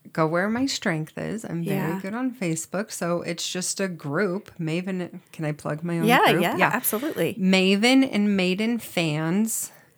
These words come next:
Speaker 2: And I'll put that in the show notes,
Speaker 1: Perfect.
Speaker 2: too.
Speaker 1: Group, and you just ask to join, and then once we hit,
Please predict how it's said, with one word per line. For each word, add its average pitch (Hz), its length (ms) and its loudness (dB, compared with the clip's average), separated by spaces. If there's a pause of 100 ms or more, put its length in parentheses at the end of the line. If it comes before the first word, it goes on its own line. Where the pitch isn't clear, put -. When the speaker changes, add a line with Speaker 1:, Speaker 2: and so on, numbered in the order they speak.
(340)
Speaker 2:
And 214 100 6
I'll 214 100 10
put - 200 -2
that 208 180 2
in 185 80 0
the 175 80 -2
show 160 220 -2
notes, - 240 -4
Speaker 1:
Perfect. 262 340 8
Speaker 2:
too. - 60 -10
Speaker 1:
Group, 240 400 8
and 202 200 6
you 196 360 6
just 196 200 0
ask - 340 0
to 220 100 2
join, 190 580 2 (100)
and 180 920 0
then 185 360 2
once 190 380 2
we 202 200 2
hit, 190 380 4